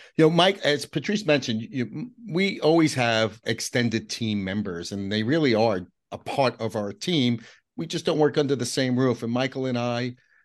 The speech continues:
go back many, many years, and he has been a very important part of our extended team because from my perspective as a holistic planner, life insurance is probably one of the most important pieces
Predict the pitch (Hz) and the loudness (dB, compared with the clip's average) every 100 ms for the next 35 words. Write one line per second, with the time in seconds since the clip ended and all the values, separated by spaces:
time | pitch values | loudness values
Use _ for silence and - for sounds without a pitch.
0 | _ 127 117 123 113 139 151 160 160 143 | _ 0 2 2 0 -2 0 2 2 2
1 | 123 117 104 104 92 90 - - 107 101 | 2 0 0 -2 -4 -10 -14 -6 -2 0
2 | 104 104 - 127 147 107 123 117 - 110 | 0 -2 -2 0 0 2 0 0 -4 -8
3 | 110 135 156 147 135 131 120 107 120 107 | -8 0 4 6 4 2 -2 -2 -2 -2
4 | 104 - 110 104 104 101 - 113 107 107 | -4 -4 -2 -2 -6 -8 -4 0 0 -2
5 | 113 107 104 - _ _ _ _ 131 139 | -2 0 -2 -6 _ _ _ _ 2 2
6 | - _ _ _ - 135 139 160 185 160 | 2 _ _ _ -2 2 4 4 2 0
7 | 120 - 110 117 110 101 101 - 143 135 | -2 -2 -2 -2 -4 -4 -8 -4 0 2
8 | 147 139 - 135 - - 135 143 143 104 | 0 -2 -4 -4 -6 -10 -2 2 2 2
9 | 95 98 _ _ _ - 127 175 165 127 | -2 -8 _ _ _ 0 2 2 2 0
10 | - 123 120 113 - - 113 107 - _ | 0 0 0 -2 -8 -6 -6 -6 -10 _
11 | - - 160 185 160 139 120 113 139 131 | -20 -2 2 2 2 2 4 2 2 2
12 | 107 107 135 170 147 139 131 - 113 104 | 0 -2 0 0 0 -2 -6 -8 -8 -10
13 | - 143 147 139 127 - 147 151 - 104 | -4 2 2 2 -4 -6 -6 -6 -2 -2
14 | 101 98 | -2 -6